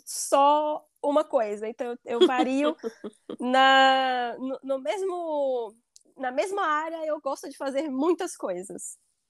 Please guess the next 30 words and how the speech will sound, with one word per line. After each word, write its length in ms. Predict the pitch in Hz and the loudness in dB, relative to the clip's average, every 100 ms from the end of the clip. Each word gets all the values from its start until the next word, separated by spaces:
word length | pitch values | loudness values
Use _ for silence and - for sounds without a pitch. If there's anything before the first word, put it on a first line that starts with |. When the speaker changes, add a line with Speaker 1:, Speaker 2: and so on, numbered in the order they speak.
| _ _ - | _ _ 4
Speaker 2:
Isso 280 | 226 240 254 | 6 6 4
é 40 | |
muito 220 | 233 226 247 | 0 0 0
legal, 400 | 226 214 - 202 | 0 0 0 -4
é 40 | |
muito 220 | 190 196 | -6 -4
legal. 300 | 214 196 180 - - - | -2 0 0 -2 -20 -2
Eu 80 | 226 | 4
já, 160 | 247 277 - | 6 6 4
eu 160 | 233 | -2
comprei 460 | 233 294 254 233 226 | -2 -4 -4 -4 -4
um 120 | 208 | -6
cartão 460 | 214 208 - 202 196 | -8 -10 -8 -10 -10
seu, 180 | - 196 | -8 -6
eu 200 | 196 196 | -4 -4
lembro, 420 | 185 180 190 190 | -4 -6 -8 -6
meu 140 | 190 | -4
namorado 520 | 190 190 190 190 190 202 | 0 0 0 0 -2 -4
chorou, 440 | - 247 240 190 | -6 -2 0 0
inclusive. 560 | 208 - 214 214 208 196 | -4 -8 -8 -4 0 4
Speaker 1:
<laughs> 460 | 226 247 539 - _ - _ | 4 4 -2 -4 _ -20 _
Speaker 2:
Foi 240 | - 240 226 | 2 6 6
um 80 | 214 | 6
do 100 | 220 | 4
Harry 320 | 233 208 226 | 6 6 4
Potter, 500 | - 202 202 240 226 | 2 -2 0 -4 -4
do 160 | 226 190 | -4 -6
Dia 160 | 185 196 | -4 -6
dos 140 | 202 | -2
Namorados, 680 | 208 190 196 190 190 196 | -2 0 2 2 4 2